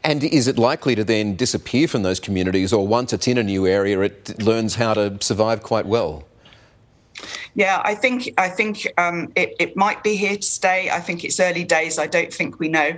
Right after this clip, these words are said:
Speaker 2: But I think what we do need to remember is that we live in what we call a One Health world. So where our interactions with the climate, um, and the animals that we coexist with are going to impact on our human health.
Speaker 1: Mm.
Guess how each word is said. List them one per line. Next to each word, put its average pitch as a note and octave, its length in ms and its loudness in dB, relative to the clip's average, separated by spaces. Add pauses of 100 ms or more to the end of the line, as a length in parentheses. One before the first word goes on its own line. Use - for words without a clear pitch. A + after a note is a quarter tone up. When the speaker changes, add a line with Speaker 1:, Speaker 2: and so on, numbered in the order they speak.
(440)
Speaker 2:
But F#3 100 2
I F#3+ 80 0
think - 260 -2
what - 120 0
we F#3 80 -4
do F#3 240 0
need F3+ 220 -4
to - 140 -2
remember D#3 380 -2
is E3 140 -2
that C#3+ 120 -2
we F#3 120 -2
live G3 180 0
in G3+ 140 0
what E3 120 0
we F#3 100 -6
call F3+ 260 -2
a E3+ 80 -4
One E3+ 260 0
Health E3 420 -4
world. F3+ 360 0
So E3+ 320 0 (360)
where F#3 280 0
our G3+ 220 0
interactions F3+ 800 -2
with F#3 240 -2
the G3 80 0
climate, D#3 760 -2 (360)
um, D#3+ 560 -2
and G#3 240 0
the G#3 80 0
animals E3 460 -2
that - 100 -8
we D3+ 120 0
coexist D3+ 760 -2
with C#3 340 0
are E3+ 60 0
going F#3 300 -2
to - 200 -2
impact - 440 -2
on F3+ 80 0
our F3+ 120 0
human G3+ 320 -2
health. F#3+ 680 -4
Speaker 1:
Mm. G2+ 300 -10